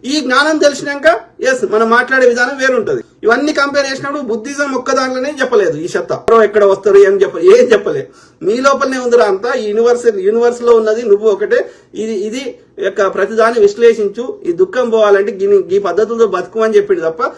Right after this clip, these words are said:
బుద్ధుడు అనేవాడు నేను గొప్పోడని చెప్పలేదు, ఎక్కడో ఎవరో వచ్చి నీ, నీ కష్టాలు తీరుస్తారని చెప్పలేదు, ఎక్కడ కూడా మిరాకిల్స్ చెప్పలే. గిట్ల బతుకు, గీ జీవన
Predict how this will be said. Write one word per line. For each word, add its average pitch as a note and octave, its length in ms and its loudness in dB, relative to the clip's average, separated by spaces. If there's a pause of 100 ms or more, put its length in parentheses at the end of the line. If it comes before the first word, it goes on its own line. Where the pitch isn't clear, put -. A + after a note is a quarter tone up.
(180)
బుద్ధుడు G#3+ 380 -4
అనేవాడు A3+ 460 2
నేను G#3 200 4
గొప్పోడని A#3 520 2
చెప్పలేదు, B3+ 560 2 (220)
ఎక్కడో A#3 320 6
ఎవరో A3+ 220 4
వచ్చి G3+ 220 -2
నీ, G3+ 80 4 (120)
నీ F#3+ 180 4
కష్టాలు F#3+ 400 0
తీరుస్తారని A#3 500 2
చెప్పలేదు, A#3 520 0 (880)
ఎక్కడ C4 380 -2
కూడా B3+ 160 4
మిరాకిల్స్ A#3+ 440 0
చెప్పలే. F#3 280 -2 (840)
గిట్ల A#3 200 -2
బతుకు, A3 360 -2
గీ G#3 180 -4
జీవన A#3+ 360 -4